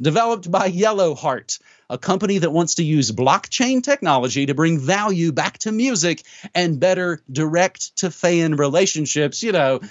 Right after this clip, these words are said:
the thing we've been doing in indie alt media for twenty plus years, but whatever. Major labels doing it now. A quick rundown of N F Ts, a type of, a type of cryptocurrency, but instead of holding money, they can hold assets like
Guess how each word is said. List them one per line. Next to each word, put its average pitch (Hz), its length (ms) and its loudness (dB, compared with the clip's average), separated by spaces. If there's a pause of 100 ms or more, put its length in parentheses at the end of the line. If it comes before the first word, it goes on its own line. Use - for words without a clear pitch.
(160)
the 135 160 -2
thing 127 300 2
we've 120 160 2
been 120 180 0
doing 117 300 4
in 110 180 0
indie 110 420 0
alt 95 160 2
media 101 380 2
for 127 220 2
twenty 190 300 0
plus 233 280 2
years, 196 240 2
but 277 140 0
whatever. 240 480 2 (260)
Major 269 540 0
labels 294 480 0
doing 180 220 2
it 151 100 2
now. 107 480 0 (460)
A 165 60 -2
quick - 220 -2
rundown 214 400 2
of 190 320 0 (100)
N 202 140 0
F 202 140 0
Ts, 226 380 -4
a 170 60 -2
type 208 380 0
of, 143 260 -2
a 135 120 0 (180)
type 294 340 0
of 107 220 -6
cryptocurrency, 101 1000 2 (360)
but 190 160 2
instead 233 340 0
of 214 80 -2
holding 180 460 2
money, 190 480 2
they 170 160 -2
can 165 140 -4
hold 175 360 0
assets 156 640 0
like 143 220 0